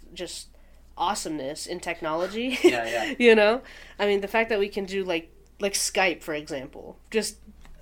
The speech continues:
Speaker 1: crazy. Like, those, those kinds of things, you know,
Speaker 2: Mm-hmm.
Speaker 1: video conferencing, stuff like that, is changing how business gets done. And
Speaker 2: Yeah.
Speaker 1: I think being an employee of that, <clears throat> you kind of, like you said, you have to be able to roll with the punches. So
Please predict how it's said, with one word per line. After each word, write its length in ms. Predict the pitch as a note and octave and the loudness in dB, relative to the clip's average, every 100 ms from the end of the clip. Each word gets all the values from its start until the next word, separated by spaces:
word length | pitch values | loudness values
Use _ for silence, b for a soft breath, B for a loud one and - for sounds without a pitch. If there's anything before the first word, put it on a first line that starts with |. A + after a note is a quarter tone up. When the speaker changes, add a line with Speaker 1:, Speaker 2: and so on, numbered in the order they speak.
| A3 | -10
Speaker 1:
crazy. 600 | - A3+ G#3 G#3+ D#3+ D#3 | -6 0 0 0 -6 -4
Like, 220 | E3 E3 | -4 -2
those, 280 | G#3+ G#3+ G#3+ | 0 0 -2
those 300 | G3+ G#3 G#3 | -6 -4 -4
kinds 300 | - G#3 G3+ | -2 -4 -4
of 80 | F#3+ | -8
things, 440 | - F3+ A3+ C4+ | -4 -4 -4 -6
you 120 | B3+ B3+ | -4 -2
know, 140 | C4+ | -2
Speaker 2:
Mm-hmm. 100 | G#3 | -2
Speaker 1:
video 260 | G3 G3+ F#3+ | -4 -2 -2
conferencing, 500 | G3+ G3+ F#3 G#3+ G3+ | -2 -4 -6 -10 -6
stuff 200 | G3 F#3 | -6 -6
like 140 | F3 | -2
that, 240 | F#3+ G3 B B B B | -2 -2 B B B B
is 160 | G#3 G#3 | -4 -2
changing 520 | G#3 G3+ G#3 G3+ F3+ | 0 0 0 -8 -6
how 160 | F#3+ | -6
business 340 | F#3 F3+ F3 E3 | -4 -4 -6 -6
gets 220 | E3 E3 | -10 -6
done. 280 | F#3 D3+ C3+ | -6 -6 -6
And 340 | - D#3+ D#3 D#3 B B | -8 -6 -6 -6 B B
Speaker 2:
Yeah. 160 | A2+ B2 B B B - - | -12 -12 B B B -12 -2
Speaker 1:
I 140 | G3 | -2
think 400 | - G#3+ G#3 - - - - F#3+ | 0 -4 -4 -10 -20 -20 -18 -10
being 220 | A3 G#3+ | -4 -2
an 100 | G3+ | 0
employee 520 | F#3 - F#3+ G#3 C4+ | -2 -4 -2 0 0
of 160 | F3 D#3+ | -2 -2
that, 340 | D3+ D#3 - - - | 0 0 -2 -8 -2
<clears throat> 460 | - G#3 - - - | 0 0 -8 -14 -8
you 140 | A3 | -8
kind 260 | - G#3 A3 | -6 -4 -2
of, 220 | G#3 G3 - | -4 -6 -8
like 220 | G3+ G3+ A3 | -4 -4 -4
you 80 | |
said, 160 | A3 F3 | -8 -6
you 60 | F#3 | -6
have 160 | F3+ | -6
to 60 | F3 | -10
be 380 | F#3 F3+ E3 - | -12 -8 -10 -8
able 300 | E3+ F3 F3+ | -6 -4 -6
to 120 | F3+ F3+ | -8 -4
roll 200 | E3+ D#3+ | -2 -2
with 140 | D#3+ | -6
the 60 | E3 | -8
punches. 520 | A3 A#3+ E3 D#3+ - | -6 -4 -6 -8 -8
So 380 | - F3 E3+ | -4 -2 -2